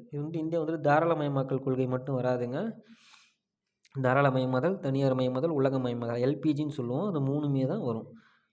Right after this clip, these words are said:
ஆயிரத்தி தொள்ளாயிரத்தி தொண்ணூத்தி ஒண்ணாம் ஆண்டு புதிய பொருளாதார கொள்கையில் எல் பி ஜி அறிமுகம் செய்தது. அதுல ஏ தவறு, ஆர் சரி.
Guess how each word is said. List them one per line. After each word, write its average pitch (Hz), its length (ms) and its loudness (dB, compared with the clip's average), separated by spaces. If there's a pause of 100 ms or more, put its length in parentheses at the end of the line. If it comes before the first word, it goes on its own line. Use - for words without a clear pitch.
ஆயிரத்தி 175 340 2
தொள்ளாயிரத்தி 147 360 2
தொண்ணூத்தி 143 280 0
ஒண்ணாம் 135 340 0
ஆண்டு 127 260 0
புதிய 165 380 0
பொருளாதார 139 460 2
கொள்கையில் 131 360 0
எல் 135 160 0
பி 131 120 -2
ஜி 151 140 -2
அறிமுகம் 131 480 2
செய்தது. 113 360 -2 (920)
அதுல 139 140 0
ஏ 151 200 4
தவறு, 143 420 2
ஆர் 127 320 0
சரி. 110 180 -6